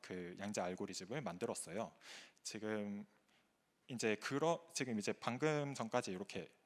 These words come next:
이런 식으로 이제 만들어지는 양자 회로를 실제로,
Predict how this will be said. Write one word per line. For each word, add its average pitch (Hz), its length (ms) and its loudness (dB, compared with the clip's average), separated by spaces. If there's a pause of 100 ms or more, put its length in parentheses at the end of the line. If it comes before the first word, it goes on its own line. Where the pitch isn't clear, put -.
이런 143 180 0
식으로 156 300 2
이제 101 120 2
만들어지는 107 880 0 (260)
양자 104 220 -2
회로를 156 680 0
실제로, 185 600 -2